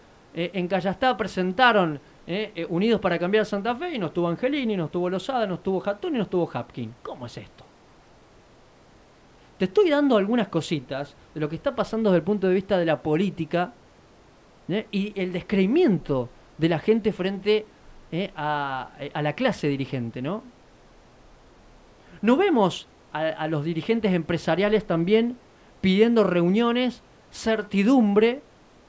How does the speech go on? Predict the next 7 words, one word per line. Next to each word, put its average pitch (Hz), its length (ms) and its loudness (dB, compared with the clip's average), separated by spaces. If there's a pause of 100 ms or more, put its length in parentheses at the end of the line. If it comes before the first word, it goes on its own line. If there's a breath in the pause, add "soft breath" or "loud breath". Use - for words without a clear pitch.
(640)
para 170 160 2
tratar 196 380 4
de 185 60 2
revertir 170 380 2
esta 170 160 -2
situación. 131 520 -10 (760)
No, 123 160 -14